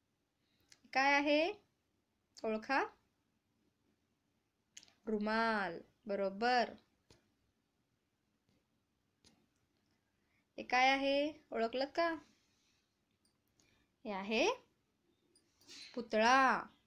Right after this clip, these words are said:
बरोबर. हे काय आहे? उखळ. काय आहे? उखळ.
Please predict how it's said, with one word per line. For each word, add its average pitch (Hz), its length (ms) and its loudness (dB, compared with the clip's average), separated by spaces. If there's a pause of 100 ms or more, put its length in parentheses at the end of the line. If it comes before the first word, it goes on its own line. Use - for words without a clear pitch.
(520)
बरोबर. 208 720 0 (2750)
हे 247 80 -4
काय 277 240 2
आहे? 285 420 2 (3000)
उखळ. 240 640 0 (1040)
काय 220 180 0
आहे? 254 260 0 (640)
उखळ. 269 600 0